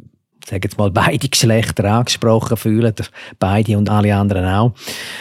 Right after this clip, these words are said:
Man, man, man geht wie bewusster um mit diesen Sachen, oder als man das noch früher gegangen ist. Und das ist, das ist ein Verdienst von diesen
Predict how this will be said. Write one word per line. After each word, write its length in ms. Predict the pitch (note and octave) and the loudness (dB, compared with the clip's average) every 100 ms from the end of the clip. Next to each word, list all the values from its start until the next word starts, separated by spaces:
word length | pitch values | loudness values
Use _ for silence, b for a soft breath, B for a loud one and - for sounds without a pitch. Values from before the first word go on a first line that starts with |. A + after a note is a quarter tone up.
| B | B
Man, 400 | - A#2 C3 A2+ | -16 -12 -6 -4
man, 180 | A2+ A2 | -2 -2
man 580 | G#2+ A2 D#2+ - F2+ G#2+ - | -2 -4 -8 -12 -16 -14 0
geht 240 | B2 B2+ | 0 2
wie 40 | B2 | 0
bewusster 720 | A2 A2+ A#2+ - - G#2+ - | 0 0 0 -4 -4 -4 0
um 260 | A#2 A2 | 2 4
mit 220 | G#2 G#2 G2 | 4 0 -2
diesen 220 | F#2 F#2 | -4 -4
Sachen, 480 | F#2 F2 - - F2 | -6 -8 -8 -8 -10
oder 180 | F#2+ | -8
als 140 | F#2 - | -8 -6
man 100 | G2 | -8
das 160 | F#2+ | -6
noch 100 | G2 | -8
früher 240 | - G2+ F#2 | -6 -6 -4
gegangen 440 | F#2+ - F#2 G2 | -6 -6 -6 -4
ist. 100 | F#2+ | -6
Und 120 | F#2+ G2 | -8 -8
das 120 | - | -6
ist, 300 | - - - | -6 -6 -10
das 100 | G#2+ | -8
ist 160 | A#2 | -8
ein 40 | B2+ | -8
Verdienst 580 | - G2+ A2+ A2+ A2+ - | -8 -8 -4 -4 -4 -6
von 140 | G2+ | -6
diesen 300 | G2 G2+ G2 | -2 -2 -4